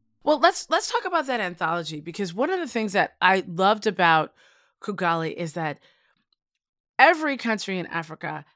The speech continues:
has a rich history of stories and lore and deities and things like that. And I think it's fascinating how they're like, "Why are we making other people's stories? Let's make our own." What's that like for you,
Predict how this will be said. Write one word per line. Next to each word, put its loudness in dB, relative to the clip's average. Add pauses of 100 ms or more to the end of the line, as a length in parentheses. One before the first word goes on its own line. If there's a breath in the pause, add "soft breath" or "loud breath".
(240)
has 4 (240)
a 8
rich -4
history -4
of -2 (100)
stories -4
and -6
lore 0
and -4 (360 soft breath)
deities -2
and -4
things -6
like -2
that. 4
And 0
I 2
think -6
it's -4
fascinating 2
how -4
they're -2
like, -6 (320 soft breath)
"Why 6
are 6
we -2
making -2
other -8
people's -10
stories? -8
Let's -8
make -6
our -4
own." -2 (880 soft breath)
What's 4
that 6
like 0
for -10
you, -4